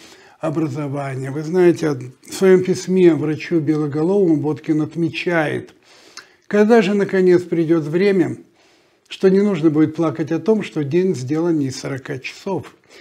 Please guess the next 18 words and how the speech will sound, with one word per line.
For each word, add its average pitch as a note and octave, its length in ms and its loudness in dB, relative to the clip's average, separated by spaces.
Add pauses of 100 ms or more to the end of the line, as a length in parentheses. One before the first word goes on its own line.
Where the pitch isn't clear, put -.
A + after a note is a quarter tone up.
(320)
Ведь F3 140 -2
если G3+ 240 2
бы F3+ 120 2
ещё F#3 260 0
страдал F3+ 560 -2
деньголюбием, F#3 1000 2
честолюбием, F3 1080 0 (180)
славолюбием, F3+ 1300 0 (540)
клянусь A3 340 2
честью, C3+ 640 2
что - 240 -6
плюю A3 320 0
на G#3 140 0
всё, A#2+ 320 -8 (420)
что - 200 -2
могут, D#3+ 480 0
могут D#3 380 0
успокоить F#3+ 720 2